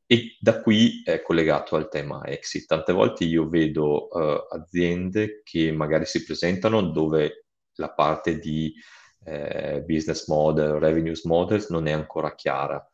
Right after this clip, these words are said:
eh, non è ancora, mm, come dire, strutturata, non ha, non si è chiaro da do-, dove faremo i soldi come, come azienda. Magari non si è testato il mercato, magari ci, siamo ancora a,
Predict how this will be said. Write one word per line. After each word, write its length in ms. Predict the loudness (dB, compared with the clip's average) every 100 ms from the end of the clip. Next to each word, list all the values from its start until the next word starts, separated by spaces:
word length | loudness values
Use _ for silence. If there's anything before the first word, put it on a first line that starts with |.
| _ _ _
eh, 300 | -4 -2 -2
non 220 | -4 -2
è 60 | 0
ancora, 580 | 0 -4 -4 -2 0 0
mm, 920 | 0 0 -2 -6 -8 -10 -10 -16 -20
come 200 | _ -10
dire, 520 | -4 -2 2 2 0 -4
strutturata, 1000 | -16 -12 -4 -4 0 4 4 2 2 2
non 220 | 2 2
ha, 160 | 2 2
non 220 | 0 -2
si 160 | 4
è 100 | 4
chiaro 440 | 4 4 6 6 4
da 120 | 4
do-, 460 | 0 0 2 0 0
dove 240 | 4 4
faremo 320 | 4 2 2 0
i 40 |
soldi 460 | -2 0 0 0 -2
come, 520 | -6 -8 -8 -8 -10
come 220 | -8 -6
azienda. 580 | -6 -4 -4 -4 -4 -4 -4 -14 -18 -20 _
Magari 340 | 0 4 4
non 160 | 4 0
si 140 | -2
è 40 | -2
testato 420 | -4 -2 -2 0
il 60 |
mercato, 640 | -2 -4 -2 0 0 -2 -4
magari 500 | 0 2 2 0 -6
ci, 360 | -12 -12 -16 _
siamo 340 | 0 2 4
ancora 640 | 4 6 6 8 6 4 0
a, 420 | -6 -6 -8 -10